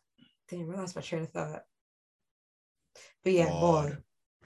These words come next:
Speaker 1: Maud. <laughs>
Speaker 2: <laughs>
Speaker 1: But, you know,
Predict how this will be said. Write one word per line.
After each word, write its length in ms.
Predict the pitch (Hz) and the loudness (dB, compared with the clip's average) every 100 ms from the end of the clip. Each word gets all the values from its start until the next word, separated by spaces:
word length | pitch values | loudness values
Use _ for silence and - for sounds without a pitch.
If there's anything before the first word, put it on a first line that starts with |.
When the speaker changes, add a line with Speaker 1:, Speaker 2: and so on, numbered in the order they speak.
| - | -4
Speaker 1:
Maud. 760 | - 202 - - - 294 220 - | -2 0 4 10 12 12 10 4
<laughs> 0 | |
Speaker 2:
<laughs> 40 | - - - - - - - - - - - - - - - - - - _ - - | -16 -20 -20 -10 -10 -10 -8 -2 -2 -2 -4 2 2 0 -8 -8 -20 -20 _ -20 -4
Speaker 1:
But, 200 | - 190 | 4 4
you 100 | 196 | 6
know, 320 | 190 175 170 | 4 6 6